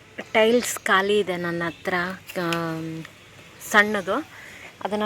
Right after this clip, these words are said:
ಸ್ಟ್ಯಾಂಡ್ ಥರ ಮಾಡಿ ಒಂದು ಎರಡು ಮೂರು ಪಾಟ್ ಹಿಡಿಯುತ್ತೆ ಅನ್ನೋಕ್ಕೋಸ್ಕರ ನಾನು ಇದನ್ನ ತಗೊಂಡು ಬಂದಿದ್ದೀನಿ.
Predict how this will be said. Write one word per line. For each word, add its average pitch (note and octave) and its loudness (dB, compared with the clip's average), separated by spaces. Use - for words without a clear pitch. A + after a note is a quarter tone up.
ಸ್ಟ್ಯಾಂಡ್ G#3+ 0
ಥರ A#3 6
ಮಾಡಿ G3+ 2
ಒಂದು F#3+ 0
ಎರಡು F3+ 2
ಮೂರು A3+ 2
ಪಾಟ್ G3+ 2
ಹಿಡಿಯುತ್ತೆ G3+ -2
ಅನ್ನೋಕ್ಕೋಸ್ಕರ F#3+ -2
ನಾನು F3 -4
ಇದನ್ನ E3+ -6
ತಗೊಂಡು F3 -4
ಬಂದಿದ್ದೀನಿ. E3+ -6